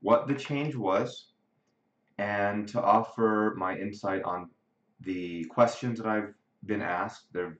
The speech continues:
been many, many questions from a lot of different stakeholders. Um, and this is something I'm really passionate about, so I thought I'd sit down and make a unscripted rant about it. <laughs>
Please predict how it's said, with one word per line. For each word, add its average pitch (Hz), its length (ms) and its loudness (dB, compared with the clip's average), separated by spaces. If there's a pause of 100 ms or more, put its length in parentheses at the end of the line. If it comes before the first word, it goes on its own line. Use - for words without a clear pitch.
(160)
been 92 280 -6
many, 104 180 -2
many 98 200 -6
questions - 480 -8
from 85 160 -10
a 82 100 -4
lot 87 220 -2
of 87 80 -10
different 87 340 -10 (320)
stakeholders. 82 800 -6 (760)
Um, 80 520 -4 (160)
and 107 160 -2
this 120 100 -6
is - 100 -10
something 143 300 -4
I'm 120 140 -2
really 117 180 -2
passionate 95 480 -6
about, 80 340 -10
so 85 140 -4
I 85 80 0
thought 90 280 -4
I'd 80 160 -4 (120)
sit 107 220 -8
down 90 320 -4
and 78 160 -8 (560)
make 95 260 -6
a 85 500 -4 (1700)
unscripted 104 600 -4
rant 87 320 -4
about 76 280 -10
it. 65 180 -16
<laughs> 101 60 -20